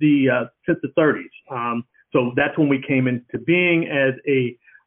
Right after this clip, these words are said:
um, a, a governmental entity. We are a public authority, um, charged with making sure that we, um,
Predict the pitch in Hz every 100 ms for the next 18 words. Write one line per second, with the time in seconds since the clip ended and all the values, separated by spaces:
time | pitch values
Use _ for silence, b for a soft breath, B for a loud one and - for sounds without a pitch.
0 | 127 123 120 123 123 131 131 147 147 143
1 | 131 147 156 - 131 151 156 135 135 131
2 | 117 - 123 123 - - 131 151 202 220
3 | 220 _ - 127 127 123 - 147 139 135
4 | 127 135 131 135 131 135 - 143 135 131
5 | 123 117 127 135 135 127 b b b _
6 | 135 127 120